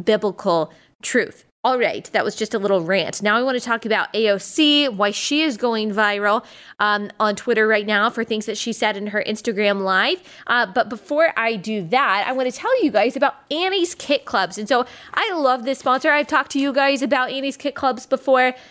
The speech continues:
It's just such a sweet company, and the service they provide is precious and wonderful, and I just love it. I think it's so unique. So they have a monthly subscription box that is called the Young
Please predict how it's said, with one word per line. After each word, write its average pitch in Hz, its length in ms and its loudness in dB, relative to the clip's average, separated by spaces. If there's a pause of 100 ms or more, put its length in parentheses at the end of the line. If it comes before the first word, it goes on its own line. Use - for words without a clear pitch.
(140)
It's - 180 -4
just - 180 2
such 330 160 -2
a - 120 -2 (100)
sweet 277 840 0
company, 302 640 0
and 233 160 -2
the - 20 -4
service 302 320 -2
they 262 160 0
provide 240 680 0
is 202 280 4 (340)
precious 302 540 0
and 220 240 -2
wonderful, 226 420 2
and 214 160 2
I 202 80 2
just 196 180 -6
love 214 160 2
it. 202 80 2
I 196 60 0
think 214 160 -4
it's 202 160 -2
so 247 440 4
unique. 214 440 -2
So 220 220 2 (260)
they 320 80 2
have 339 80 0
a 453 80 4
monthly 294 320 0
subscription 233 800 -2 (100)
box 202 540 0
that 240 160 0
is 233 240 2
called 240 280 0
the 208 100 2
Young 240 360 2